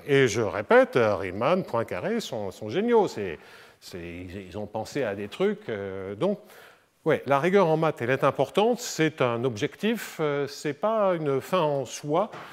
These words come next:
et, euh, mais ça doit être fait honnêtement. Bon. Donc, euh, l'intuition, euh, l'honnêteté est importante là-dedans. On,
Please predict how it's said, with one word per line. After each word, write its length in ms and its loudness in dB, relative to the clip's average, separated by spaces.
et, 280 4
euh, 160 4
mais 100 2
ça 140 -4
doit 160 0
être 80 -8
fait 240 0
honnêtement. 400 0
Bon. 120 -14
Donc, 380 4
euh, 480 8
l'intuition, 880 4
euh, 920 0
l'honnêteté 480 0
est 140 -2
importante 500 -6
là-dedans. 460 -6
On, 340 -6